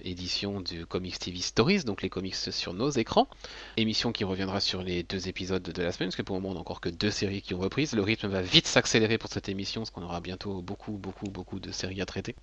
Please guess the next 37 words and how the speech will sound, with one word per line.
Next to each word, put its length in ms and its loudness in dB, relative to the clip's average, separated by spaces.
Et 120 12
puis 180 0
samedi, 500 2
on 280 2
se 160 4
retrouve 540 -2
pour 280 -2
une, 180 -4
euh, 800 -6
émission, 580 -2
comme 180 8
d'habitude, 440 2
thématique, 600 2
qui 140 -4
sera 160 6
un 60 6
petit 100 -4
peu 80 4
particulière, 480 6
puisqu'on 240 0
parlera 380 8
de 220 2
Sex 300 2
Criminals 520 0
la 80 -2
semaine 180 -8
prochaine, 400 0
donc 240 -4
la 160 8
série, 480 -4
euh, 160 -6
qui 260 -6
crée 260 6
l'événement 400 6
chez 160 0
Image 260 -2
Comics, 280 -4